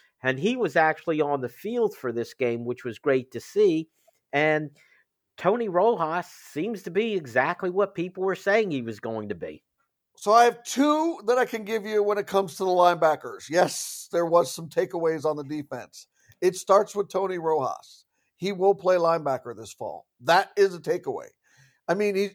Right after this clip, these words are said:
Speaker 2: the true, he's added thirty pounds since he arrived in January,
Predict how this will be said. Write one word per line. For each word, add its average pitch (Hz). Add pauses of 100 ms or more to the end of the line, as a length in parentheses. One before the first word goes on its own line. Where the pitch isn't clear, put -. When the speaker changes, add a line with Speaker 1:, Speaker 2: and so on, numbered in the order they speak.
(140)
Speaker 2:
the 180
true, 214
he's 202
added 202
thirty 214
pounds 165
since 180
he 170
arrived 156
in 143
January, 156